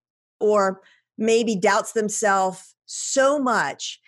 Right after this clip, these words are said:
that they can't step up there to the front row and lead the team, um,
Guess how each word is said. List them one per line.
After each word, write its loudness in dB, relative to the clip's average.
that -2
they 0
can't -4
step -2
up 0
there 2
to -8
the -8
front -2
row 2
and -6
lead -4
the -4
team, -6
um, 0